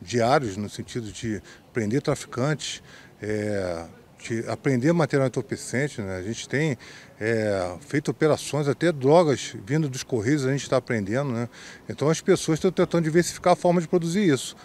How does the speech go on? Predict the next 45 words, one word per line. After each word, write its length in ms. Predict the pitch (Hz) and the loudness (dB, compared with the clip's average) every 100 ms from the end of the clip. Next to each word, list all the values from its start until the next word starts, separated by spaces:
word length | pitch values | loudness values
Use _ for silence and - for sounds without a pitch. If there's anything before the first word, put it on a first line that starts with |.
| - - | -20 -14
Não 140 | - 139 | -6 0
consegue 380 | 156 - 156 147 | 0 2 2 4
trazer 320 | 156 117 139 | 2 2 2
pra 160 | - | 2
cá 180 | 143 147 | 2 2
porque 320 | - 131 - | 2 -4 0
a 40 | 127 | 0
gente 220 | 131 139 | 0 -2
tá 160 | 156 156 | 0 2
fazendo 480 | 143 123 139 123 - - - | 2 0 0 0 -2 -10 -6
ações 300 | 104 139 131 | -4 0 0
nas 140 | 117 | 0
estradas, 560 | 107 - 151 170 147 120 | -4 0 6 6 6 0
operações 500 | 123 139 117 - 135 | 2 2 2 0 -2
nas 120 | 123 | -2
comunidades, 760 | - 131 120 110 147 165 143 - - - - - | -2 -2 0 4 4 2 -4 -14 -18 -20 -20 -12
e 60 | 135 | -4
agora 220 | 120 139 | 2 2
tão 120 | 160 | 2
decidindo 400 | 143 143 135 147 | -2 -4 -4 -6
produzir 300 | - 135 120 | -4 -6 -2
dentro 160 | 135 147 | -2 -2
de 60 | |
casa, 360 | - 104 92 87 | -2 0 0 -4
né? 60 | 87 92 - - - | -14 -18 -20 -20 -20
Então, 160 | - 101 | -10 -8
assim, 440 | 104 - 107 92 - - - - - - | -8 -8 -6 -8 -12 -20 -20 -20 -20 -12
é, 280 | 90 95 95 | -6 -4 -4
é 100 | 101 | -6
um, 220 | 107 101 - | -6 -6 -8
é 80 | 104 | -6
uma 140 | 104 | -4
resposta 500 | 104 107 - 120 - | -4 -6 -2 -2 -2
que 40 | 117 | -4
a 60 | |
gente 140 | 110 104 | -4 -4
dá 240 | 110 117 | -2 -2
justamente 500 | 113 - 110 117 - | -4 -6 -4 -4 -6
no 60 | 123 | -10
sentido 360 | - - 117 | -10 -10 -10
que 140 | 117 123 | -6 -4
a 80 | |
gente 380 | 110 117 - 120 - - - - | -2 -4 -4 -8 -10 -18 -20 -4
vai 140 | 123 | -2
continuar, 680 | 131 123 135 117 117 127 | -2 -4 -4 -2 0 -2